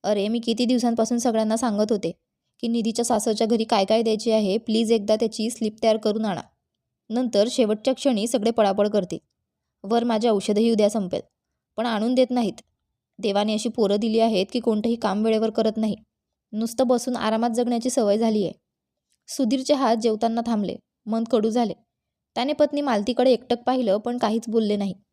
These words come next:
पण सुधीरचे मन कडू झाले आहे हे मालतीला समजले, पण माहीत नाही सुधीर काय विचार करत होता आणि म्हणाला, "अम्मा, महेश घरीच होता. तुम्ही सांगितलं असतं तर त्याने आणलं असतं. निदान त्याला पण थोडी जबाबदारी देत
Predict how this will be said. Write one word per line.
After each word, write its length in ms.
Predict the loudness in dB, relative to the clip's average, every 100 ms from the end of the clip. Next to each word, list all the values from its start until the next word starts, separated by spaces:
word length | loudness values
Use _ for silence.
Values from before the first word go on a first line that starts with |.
| _ _ -6
पण 140 | -2
सुधीरचे 440 | 0 2 2 2
मन 260 | 0 0 0
कडू 240 | 2 2
झाले 220 | 4 4 4
आहे 300 | 2 0 0
हे 140 | 0
मालतीला 440 | 0 -2 0 0
समजले, 400 | 0 -2 -4 -6 -10 _ _ _ _
पण 120 | -6 -2
माहीत 240 | 0 0
नाही 320 | 0 2 2 2
सुधीर 260 | 0 0
काय 180 | 0 -2
विचार 260 | -2 0 0
करत 220 | 2 2
होता 180 | 2 2
आणि 180 | 0 2
म्हणाला, 340 | 2 2 -2 -6 _ _ _ _ -4
"अम्मा, 300 | -2 0 0
महेश 320 | 2 0 2
घरीच 300 | 2 2 2
होता. 200 | 0 -4 -10 _ _ -6
तुम्ही 160 | -4 0
सांगितलं 420 | 0 -2 2 0
असतं 320 | 2 0 0 0
तर 80 |
त्याने 220 | 0 0 2
आणलं 300 | 2 2 0
असतं. 280 | -2 -6 -8 _ _ _ _ _
निदान 320 | 0 2 2
त्याला 260 | 4 4 4
पण 180 | 2 2
थोडी 180 | 2 2
जबाबदारी 480 | 0 -2 0 2 2
देत 140 | 0